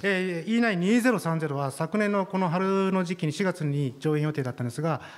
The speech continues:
あ、延期という形で、えー、今年五月の上演をいたします。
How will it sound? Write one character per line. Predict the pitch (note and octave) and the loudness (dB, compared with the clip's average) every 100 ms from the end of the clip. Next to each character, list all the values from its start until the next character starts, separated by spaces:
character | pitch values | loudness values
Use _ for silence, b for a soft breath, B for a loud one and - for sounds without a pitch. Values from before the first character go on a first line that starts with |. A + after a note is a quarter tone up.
| B | B
あ、 | C#3+ | -2
延 | D3 D3+ | 0 0
期 | D3+ | -2
と | D3+ | -2
い | |
う | |
形 | C#3+ C#3+ C#3 E3 | -2 -4 -4 -2
で、 | E3 - B - | -2 -4 B -6
え | |
ー、 | D3+ | -4
今 | C3+ | -4
年 | C3 C#3+ | -4 -4
五 | D3 | -2
月 | C#3 - C#3+ | -2 -2 -2
の | C#3 | -2
上 | B2+ A#2+ | -2 -4
演 | A#2 A2+ | -4 -6
を | A2+ - | -8 -8
い | |
た | - | -8
し | - | -8
ま | |
す。 | G#2 | -10